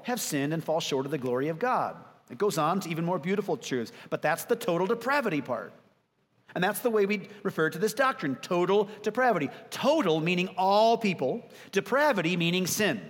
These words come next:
That's what total depravity means. That's different for the theologians in here. It's different than utter depravity, which is an individual person's worst possible things they could do. That's not the doctrine.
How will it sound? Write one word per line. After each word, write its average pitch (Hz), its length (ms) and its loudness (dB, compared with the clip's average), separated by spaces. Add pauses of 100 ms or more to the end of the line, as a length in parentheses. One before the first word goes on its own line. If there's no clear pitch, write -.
(220)
That's 151 160 -4
what - 140 -8
total 220 360 4
depravity 147 500 2
means. 135 340 -2 (260)
That's 143 160 0
different 175 380 0
for 170 100 -2
the 147 80 0
theologians 165 540 0
in 160 80 0
here. 156 140 2
It's 127 100 -2
different 170 260 -2
than 151 180 -4
utter 170 220 2
depravity, 160 520 0
which 139 140 -2
is 131 120 -6
an 135 140 -2
individual 165 560 0
person's 147 360 -4
worst 143 380 -6
possible 156 420 -4
things 156 280 -4
they 151 100 -4
could 135 140 -8
do. 147 200 -4 (220)
That's - 180 -4
not 247 200 -2
the 208 60 -2
doctrine. 151 460 -2